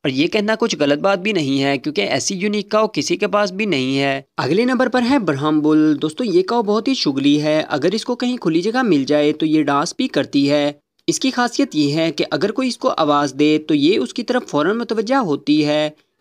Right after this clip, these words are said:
इसकी जिसामत चाहे बड़ी है, लेकिन ये छलांगे भी मारती है। ये नस्ली काऊ किसी को नुकसान नहीं पहुंचाती, इसलिए इससे डरने की कोई बात नहीं, लेकिन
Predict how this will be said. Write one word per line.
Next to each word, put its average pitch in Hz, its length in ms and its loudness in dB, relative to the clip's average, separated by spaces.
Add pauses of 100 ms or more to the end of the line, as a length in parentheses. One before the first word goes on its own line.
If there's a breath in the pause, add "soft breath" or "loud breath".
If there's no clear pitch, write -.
(140)
इसकी - 220 -2
जिसामत 233 440 -2
चाहे 143 300 0
बड़ी 143 240 4
है, 151 180 0
लेकिन 147 340 0
ये 240 80 -4
छलांगे 156 420 0
भी 254 140 -2
मारती 143 460 0
है। 143 320 0
ये 156 140 2
नस्ली 233 380 -2
काऊ 233 220 0
किसी 196 260 -4
को 240 120 0
नुकसान 147 380 -2
नहीं 202 220 -4
पहुंचाती, 147 680 0
इसलिए 208 420 -2
इससे 247 220 -2
डरने 170 320 4
की 247 140 -2
कोई 151 200 4
बात 139 280 -2
नहीं, 147 320 2 (320 soft breath)
लेकिन 165 220 0